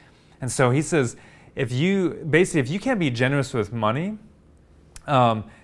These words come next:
your other generosity is gonna, I, th-, I think, is gonna fall flat. So, um, and, and what I don't, what I mean is, I'm not saying, like, you're, you're, you're giving away all your money,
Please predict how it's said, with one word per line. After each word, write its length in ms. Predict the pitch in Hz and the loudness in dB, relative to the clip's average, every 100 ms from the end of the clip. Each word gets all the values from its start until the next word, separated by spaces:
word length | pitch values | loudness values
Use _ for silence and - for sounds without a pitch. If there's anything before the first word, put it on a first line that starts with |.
| - | 0
your 200 | 135 127 | 2 4
other 220 | 143 165 | 4 2
generosity 640 | 131 131 123 117 117 - | 2 0 2 2 0 -2
is 140 | 110 101 | -4 -2
gonna, 420 | 107 101 95 98 | -2 -2 -4 -6
I, 140 | 113 104 | -8 -8
th-, 80 | - | -8
I 120 | 104 | -8
think, 160 | 104 | -8
is 80 | 98 | -8
gonna 160 | 101 92 | -8 -8
fall 220 | - 95 | -6 -6
flat. 460 | - 101 87 - - | -4 -4 -4 -6 -2
So, 360 | 160 135 95 - - _ _ _ _ _ _ - - - - - | 2 2 0 -8 -20 _ _ _ _ _ _ -20 -20 -20 -20 -2
um, 340 | 131 117 110 - | 4 6 4 0
and, 260 | 139 139 | -4 -4
and 420 | - 139 120 120 - | -2 -2 -2 -4 -8
what 220 | 165 156 | 0 4
I 100 | 165 | 6
don't, 220 | 175 156 | 4 0
what 160 | 151 156 | 0 0
I 60 | 143 | 2
mean 260 | 143 147 | 2 2
is, 140 | 123 123 | 0 -2
I'm 140 | 143 | -2
not 160 | 160 147 | -2 -2
saying, 280 | 165 151 | -2 -2
like, 220 | 139 120 - - - | 0 -2 -4 -20 -12
you're, 420 | 131 131 123 117 113 | 2 4 6 4 0
you're, 440 | 143 123 123 117 - | -2 0 0 -4 -6
you're 260 | 143 117 | -4 -4
giving 280 | 110 123 131 | 0 0 0
away 240 | 117 113 110 | 2 4 4
all 160 | 104 | 4
your 100 | 101 | 0
money, 380 | 101 107 95 | 0 -2 -2